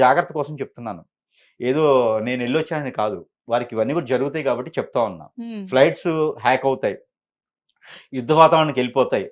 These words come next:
Speaker 1: ఫ్లైట్స్
Speaker 2: మ్మ్.
Speaker 1: కనపడవు.
Speaker 2: మ్మ్.
Speaker 1: మనం ఎక్కడైతే నీరు ఆపామో అక్కడే ఫ్లైట్లు పడిపోతాయి.
Speaker 2: మ్మ్.
Speaker 1: వారికి నీళ్లు ఆపేసాం కదా, అక్కడే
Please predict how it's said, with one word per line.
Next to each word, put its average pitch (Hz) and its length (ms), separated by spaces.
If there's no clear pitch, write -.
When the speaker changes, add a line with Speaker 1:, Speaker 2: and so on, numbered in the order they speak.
Speaker 1:
ఫ్లైట్స్ 131 280
Speaker 2:
మ్మ్. - 80
Speaker 1:
కనపడవు. 131 480
Speaker 2:
మ్మ్. 233 160
Speaker 1:
మనం 151 120
ఎక్కడైతే 185 320
నీరు 165 240
ఆపామో 135 340
అక్కడే 170 300
ఫ్లైట్లు 139 280
పడిపోతాయి. 113 460
Speaker 2:
మ్మ్. 240 220
Speaker 1:
వారికి 135 320
నీళ్లు 156 240
ఆపేసాం 165 340
కదా, 190 100
అక్కడే 165 200